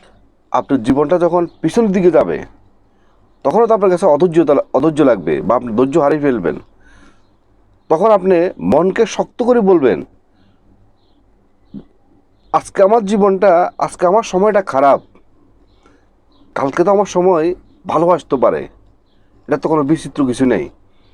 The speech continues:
কারণ সময় খারাপ হইতে পারে, কিন্তু আপনার, আপনি তো খারাপ নয়। তো আপনার সময় খারাপের কারণে যদি আপনি নিজেও যদি খারাপ হয়ে যান,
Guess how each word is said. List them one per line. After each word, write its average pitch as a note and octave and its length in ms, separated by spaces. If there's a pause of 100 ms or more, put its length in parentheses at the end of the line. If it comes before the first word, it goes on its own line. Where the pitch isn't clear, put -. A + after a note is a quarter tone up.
(1200)
কারণ D#3+ 160
সময় G#3+ 600 (1120)
খারাপ G#3 260
হইতে F#3 180
পারে, D3 460
কিন্তু - 240
আপনার, E3 320 (140)
আপনি E3 240
তো - 120
খারাপ D#3+ 280
নয়। G2 180 (460)
তো B2 60
আপনার D3 160
সময় A#3 520
খারাপের G3 460
কারণে F#3+ 240
যদি F3+ 160
আপনি D3+ 180
নিজেও F3 400
যদি F#3+ 80
খারাপ E3 280
হয়ে F#3 160
যান, A#2 220